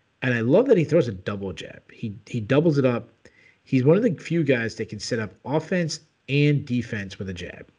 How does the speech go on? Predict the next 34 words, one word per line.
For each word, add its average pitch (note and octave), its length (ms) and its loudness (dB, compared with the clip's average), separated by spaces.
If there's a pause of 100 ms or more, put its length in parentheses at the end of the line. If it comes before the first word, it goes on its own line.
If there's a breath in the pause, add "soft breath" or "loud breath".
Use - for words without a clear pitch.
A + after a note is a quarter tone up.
(120)
Like, G#2 160 -10
he A#2+ 240 4
obviously, A#2+ 640 0
you B2 140 0
know A2 100 0
what A2 100 0
I A2 40 0
mean A2 160 -2
when G#2+ 220 -6
we A2 100 -4
talk A2 180 -2
about G#2 280 -4
setting A2+ 220 0
up F#2+ 160 -8
offense A2 340 -4
with F#2+ 100 -8
a F2+ 40 -8
jab. E2+ 360 -8 (720 loud breath)
You - 80 2
know, G2+ 60 0
you G2 120 -4
jab G#2+ 360 2
and G#2 80 -4
then G2 180 -12 (100)
you A2 100 -6
follow G#2+ 320 -2
up F#2+ 80 -8
with G#2 100 -2
a F#2+ 40 -6
power G2+ 300 -4
shot. F#2+ 400 -4 (480)
But A#2+ 100 -2
he C#3+ 100 4
also G3 460 4